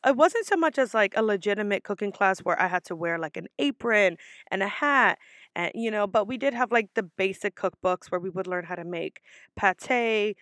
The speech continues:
pasta from scratch. We learned how to taste the different notes of different olive oils and balsamics. And, you know, we went to different restaurants and we would have, like, tours of different places and, you know,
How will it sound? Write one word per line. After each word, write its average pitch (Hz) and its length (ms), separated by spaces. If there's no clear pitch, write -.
pasta 208 360
from 185 240
scratch. 214 640
We 190 160
learned 185 360
how 180 200
to 175 320
taste 226 420
the 208 100
different 202 340
notes 196 300
of 185 100
different 185 400
olive 214 320
oils 208 400
and 170 140
balsamics. 220 840
And, 196 340
you 202 80
know, 196 80
we 190 120
went 190 160
to 196 80
different 180 320
restaurants 240 680
and 185 100
we 190 100
would 185 160
have, - 180
like, 175 200
tours 226 440
of 180 140
different 175 440
places 233 680
and, 190 320
you 214 160
know, 190 340